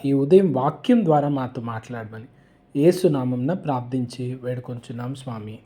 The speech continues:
ఆమేన్. ప్రియమైన వారలారా, నేటి ఉదయకాలం మీరెవరితో జోడుగా ఉన్నారు? With whom you are yoked? ఎవరితో కాడి మోయిచున్నారు అనే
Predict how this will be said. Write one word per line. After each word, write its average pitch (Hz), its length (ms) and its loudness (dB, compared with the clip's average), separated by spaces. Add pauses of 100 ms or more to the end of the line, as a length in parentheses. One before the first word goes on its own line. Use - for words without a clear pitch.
(180)
ఆమేన్. 113 320 -10 (1300)
ప్రియమైన 165 340 6
వారలారా, 156 420 4
నేటి 151 320 2
ఉదయకాలం 143 760 2 (380)
మీరెవరితో 180 880 4 (340)
జోడుగా 160 760 4
ఉన్నారు? 139 440 -2 (380)
With 160 120 -6 (100)
whom 220 240 4
you 180 120 6
are 151 300 2
yoked? 135 400 -2 (920)
ఎవరితో 233 880 6
కాడి 175 380 6
మోయిచున్నారు 165 800 2 (500)
అనే 139 300 0